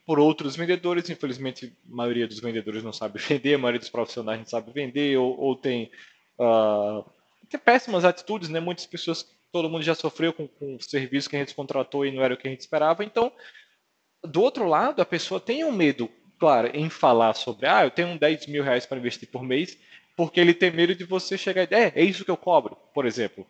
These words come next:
entendeu? Então ele vai tentar segurar. Mas cabe a você,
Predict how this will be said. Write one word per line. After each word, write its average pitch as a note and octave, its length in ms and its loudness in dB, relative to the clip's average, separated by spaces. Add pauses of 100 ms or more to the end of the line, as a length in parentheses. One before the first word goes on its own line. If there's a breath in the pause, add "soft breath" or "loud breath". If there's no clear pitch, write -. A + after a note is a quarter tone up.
entendeu? C3 320 -4
Então F#3+ 200 -2
ele A#3 120 -2
vai A#3 300 4
tentar B2 500 -2 (160 soft breath)
segurar. A2+ 520 -2 (340 loud breath)
Mas C4+ 220 2
cabe D3+ 300 6
a D3+ 40 2
você, F#3 540 -4